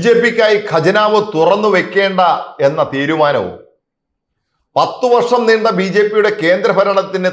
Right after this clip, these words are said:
താങ്ങും തണലുമായി നിന്ന ഇന്ത്യയിലെ കോർപ്പറേറ്റ് മുതലാളിമാരാണ് അദാനിയും അംബാനിയും.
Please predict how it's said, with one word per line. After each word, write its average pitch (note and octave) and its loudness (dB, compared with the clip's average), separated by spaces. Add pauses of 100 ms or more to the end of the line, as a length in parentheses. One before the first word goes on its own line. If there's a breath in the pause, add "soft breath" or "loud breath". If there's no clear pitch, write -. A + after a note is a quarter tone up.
(120)
താങ്ങും G3 0 (140)
തണലുമായി F#3+ 2
നിന്ന E3+ -2 (200)
ഇന്ത്യയിലെ E3+ -4 (100)
കോർപ്പറേറ്റ് F#3+ 0
മുതലാളിമാരാണ് D#3 0 (760)
അദാനിയും D#3 0 (400)
അംബാനിയും. G2 -4